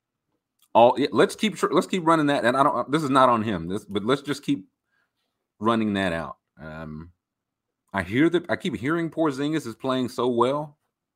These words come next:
I haven't watched a whole lot of them.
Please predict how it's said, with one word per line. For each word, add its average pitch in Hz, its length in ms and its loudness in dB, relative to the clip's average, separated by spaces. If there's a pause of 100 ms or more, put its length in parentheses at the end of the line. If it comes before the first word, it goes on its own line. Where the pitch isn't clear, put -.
(220)
I 92 80 -4
haven't 120 400 0 (240)
watched 101 440 0
a 95 80 2
whole 110 220 0
lot 104 200 2
of 110 120 -2
them. 117 260 -10